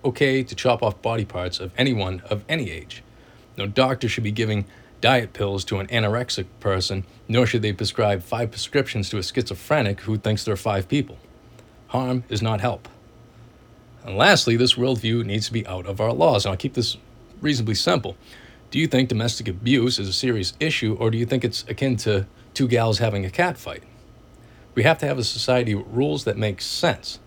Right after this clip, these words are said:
Society needs order, 'cause you, my friends, are chaotic.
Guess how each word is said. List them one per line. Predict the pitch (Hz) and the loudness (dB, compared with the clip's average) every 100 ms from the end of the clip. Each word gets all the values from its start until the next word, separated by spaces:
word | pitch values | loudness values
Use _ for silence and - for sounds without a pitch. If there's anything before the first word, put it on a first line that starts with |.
| - - - | -20 -20 -16
Society | - - 139 135 127 | -8 0 2 4 2
needs | 117 107 - | 2 0 0
order, | 175 180 113 113 - - - | 2 4 4 0 -6 -20 -8
'cause | 87 80 | -8 -6
you, | - 180 | -2 0
my | 127 | 0
friends, | 90 90 104 - | -2 -6 -6 -6
are | 92 | -8
chaotic. | 90 101 117 110 - - | -4 -2 0 -2 -8 -20